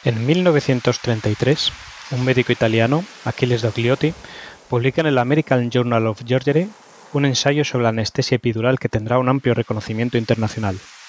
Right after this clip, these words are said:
No hace falta que os fatigue los oídos intentando convenceros del gran descubrimiento que es la epidural. Para las madres que nos escuchan y que han utilizado esta anestesia, poco puedo decirles.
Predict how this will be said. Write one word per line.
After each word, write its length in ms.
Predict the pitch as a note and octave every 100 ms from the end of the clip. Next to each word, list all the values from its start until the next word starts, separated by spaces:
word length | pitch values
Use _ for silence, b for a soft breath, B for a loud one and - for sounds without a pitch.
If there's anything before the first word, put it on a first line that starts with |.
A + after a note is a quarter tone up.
| - C3
No 100 | A#2+
hace 160 | B2+
falta 400 | - B2+ B2 C3 - -
que 60 | B2+
os 60 | -
fatigue 360 | A#2 B2+ A#2+
los 180 | B2 -
oídos 380 | B2 B2 C3 -
intentando 480 | A#2+ A2+ A#2 A2+ A2+
convenceros 580 | A2+ A2+ G2+ B2 B2
del 160 | A#2+ A2+
gran 160 | A2 A2
descubrimiento 680 | - - A#2 A#2 A#2 C#3
que 100 | -
es 60 | A2
la 100 | G#2+
epidural. 420 | A2 G#2 B2+ A#2+ - - - - -
Para 120 | A2+
las 160 | A2+
madres 260 | B2 E3+ E3
que 100 | C#3+
nos 140 | B2
escuchan 600 | A#2 - A#2+ - C#3+ G3 -
y 120 | B2
que 80 | B2
han 80 | A#2
utilizado 420 | - A2 - A2+
esta 160 | -
anestesia, 560 | A#2+ G#2+ - A#2+ D#3 F3 - -
poco 180 | C3 B2+
puedo 220 | A#2 B2+
decirles. 600 | A2+ G#2 A2+ G2+ F#2+ -